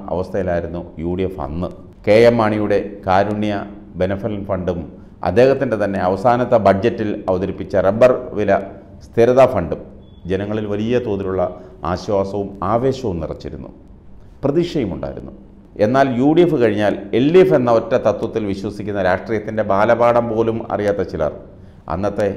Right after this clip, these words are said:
ഇടതുമുന്നണിയുമായി കൂട്ടുകെട്ടുണ്ടാക്കി യു ഡി എഫിനും ഉമ്മൻചാണ്ടിക്കും കെ എം മാണിക്കുമെതിരെ നാട് മുഴുവൻ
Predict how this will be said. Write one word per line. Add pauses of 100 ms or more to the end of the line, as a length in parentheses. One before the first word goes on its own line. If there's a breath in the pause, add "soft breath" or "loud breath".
(220)
ഇടതുമുന്നണിയുമായി (120)
കൂട്ടുകെട്ടുണ്ടാക്കി (120)
യു
ഡി
എഫിനും (200)
ഉമ്മൻചാണ്ടിക്കും (120)
കെ (100)
എം
മാണിക്കുമെതിരെ (580 loud breath)
നാട് (100)
മുഴുവൻ